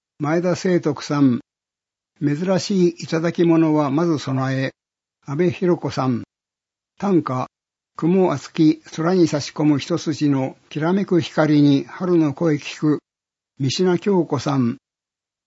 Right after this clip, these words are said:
大戸かな、空知の人の機微に触れ、この地に暮らして、ととせ過ぎたり。中坪幸子さん。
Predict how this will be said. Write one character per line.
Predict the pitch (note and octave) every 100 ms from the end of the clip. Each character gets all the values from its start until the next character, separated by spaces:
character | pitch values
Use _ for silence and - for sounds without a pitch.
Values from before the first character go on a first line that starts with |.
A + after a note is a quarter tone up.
| _
大 | C#3+ E3
戸 | F3+ F#3
か | D#3
な、 | C#3+ C3+ C3 - -
空 | D#3 F3
知 | - E3
の | D3+
人 | - D3
の | D3 C3+
機 | -
微 | D#3+ D#3
に | D3
触 | D3+ D3
れ、 | C#3+ - _
こ | -
の | D3+ E3+
地 | F#3+
に | E3+
暮 | - D3+
ら | D3+
し | -
て、 | D#3 C#3+
と | - E3+
と | F3 D#3
せ | D#3+
過 | -
ぎ | D3 D3+
た | D#3+
り。 | C3 B2+ - _ _ _ _ _ -
中 | C#3 F3
坪 | F3 F3 E3+
幸 | D3+ E3+ -
子 | -
さ | C3 C3+
ん。 | B2 A2